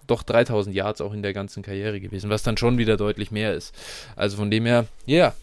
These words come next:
<laughs> äh, kann gut sein, dass, äh, Lance McCutcheon einfach hier deutlich talentierter ist als das, was er am College zeigen durfte. Also da ein bisschen, ähm, ja, mm, auf einem zu schlechten Level unterwegs war.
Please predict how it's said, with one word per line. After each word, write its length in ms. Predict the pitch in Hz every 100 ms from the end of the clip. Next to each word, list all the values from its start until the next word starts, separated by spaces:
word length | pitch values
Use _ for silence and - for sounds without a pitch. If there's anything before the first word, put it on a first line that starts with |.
| - - - -
<laughs> 440 | - - - -
äh, 160 | 120 120
kann 220 | 127 143
gut 180 | 135 120
sein, 240 | 120 139
dass, 280 | 123 113 -
äh, 260 | - 110 107
Lance 380 | 107 110 117 -
McCutcheon 580 | 107 - 117 - 113 -
einfach 420 | 101 104 104 -
hier 280 | - 104 101 - - - -
deutlich 300 | 143 147 -
talentierter 520 | 127 123 135 123 117
ist 100 | 110
als 140 | 107 113
das, 160 | 104
was 140 | 104 101
er 200 | 98 95 - -
am 140 | - 101
College 320 | 104 101 -
zeigen 280 | 104 98 98
durfte. 260 | 92 -
Also 180 | 90 95
da 120 | 92
ein 80 | 92
bisschen, 380 | 95 - 95 87 - - - - -
ähm, 360 | 92 87 87 87 - _ _
ja, 240 | 98 95 - - _ _ -
mm, 720 | 80 64 - - 67 55 - - - -
auf 180 | - 110
einem 160 | 107 -
zu 280 | - 110 98
schlechten 400 | - - 104 -
Level 340 | 98 101 92 85 _ _ -
unterwegs 460 | 92 98 98 -
war. 120 | -